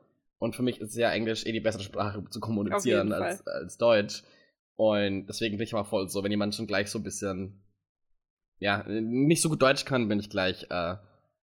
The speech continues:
Speaker 1: weg vom Fenster. Aber zurück zu deiner Geschichte.
Speaker 2: Ja, also mich stört das, es gibt eine andere Sache, die mich stört,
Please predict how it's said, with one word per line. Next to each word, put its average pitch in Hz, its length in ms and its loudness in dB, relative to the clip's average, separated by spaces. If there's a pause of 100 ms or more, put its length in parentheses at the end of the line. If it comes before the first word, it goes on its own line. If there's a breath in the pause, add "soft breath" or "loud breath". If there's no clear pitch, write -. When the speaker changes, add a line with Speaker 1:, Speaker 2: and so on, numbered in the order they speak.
Speaker 1:
weg 98 140 -2
vom 101 100 -10
Fenster. 95 300 -4
Aber 110 160 2
zurück 127 200 -2
zu - 80 -2
deiner 101 120 0
Geschichte. 90 420 -10
Speaker 2:
Ja, 220 200 2
also 220 320 -2 (200)
mich 247 420 -2
stört 233 600 2
das, 247 400 -2 (440 soft breath)
es - 280 -2
gibt 269 180 -6
eine 262 100 2
andere 277 220 2
Sache, 311 220 0
die 311 100 -2
mich - 220 -2
stört, 320 420 4